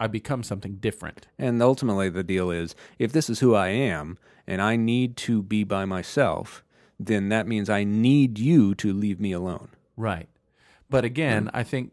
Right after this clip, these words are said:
Speaker 1: a system, a system's perspective on this says
Speaker 2: Sure.
Speaker 1: we don't like community.
Speaker 2: Right.
Speaker 1: Uh, because we don't know how to do solitude well.
Speaker 2: Right.
Speaker 1: And we don't know how to do solitude well because we don't like community.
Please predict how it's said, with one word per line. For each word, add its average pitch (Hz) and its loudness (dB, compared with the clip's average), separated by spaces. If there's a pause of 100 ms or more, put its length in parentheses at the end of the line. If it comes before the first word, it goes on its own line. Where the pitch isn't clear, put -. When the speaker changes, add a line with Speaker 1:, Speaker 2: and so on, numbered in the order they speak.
(120)
Speaker 1:
a 127 -2
system, 117 -2 (300)
a 120 -10
system's 127 -8 (160)
perspective 113 -2
on 107 -2
this 101 -2
says 110 2
Speaker 2:
Sure. - -18 (400)
Speaker 1:
we 135 2
don't 131 0
like 120 0
community. 104 -2 (680)
Speaker 2:
Right. 76 -6 (460)
Speaker 1:
Uh, 107 2 (260)
because 131 -2
we 120 -2
don't 117 -2
know 120 0
how 117 -2
to 110 -2
do 110 -2 (140)
solitude 120 -2
well. 113 0 (500)
Speaker 2:
Right. 135 0
Speaker 1:
And 139 2
we 131 2
don't 147 2
know 139 4
how 135 4
to 117 -4
do 107 -4
solitude 147 0
well 98 0 (200)
because 135 -2
we 131 -2
don't 117 -2
like 113 -4
community. 117 -8